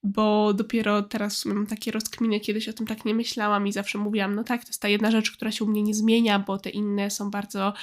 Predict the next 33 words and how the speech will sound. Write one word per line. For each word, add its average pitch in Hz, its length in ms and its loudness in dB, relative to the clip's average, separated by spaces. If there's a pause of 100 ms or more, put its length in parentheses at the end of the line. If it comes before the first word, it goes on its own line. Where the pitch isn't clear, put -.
(300)
płynne, 233 440 4
powiedzmy. 208 600 0 (680)
Ale 233 580 2 (120)
mam 226 300 4
wrażenie, 269 520 4
że 247 120 0
teraz 226 840 -2 (300)
trochę 269 360 2
mniej 233 400 6
osób - 280 -8
już 254 140 -12
odpowiada 202 380 -4
tak 202 240 -10
na 190 120 -2
pytania 190 380 -6
o - 80 -10
pasję - 340 -8
i 220 60 -6
hobby, 214 420 -8 (360)
bo 247 120 4
mam 254 120 6
wrażenie, 262 280 6
że 285 80 4
kiedyś 320 220 2
to 311 80 0
była 285 140 2
taka 262 340 -2
odpowiedź 247 380 -2
plomba 220 380 -2
trochę 285 300 -2
na 269 120 4
zasadzie, 262 360 0
że 240 160 0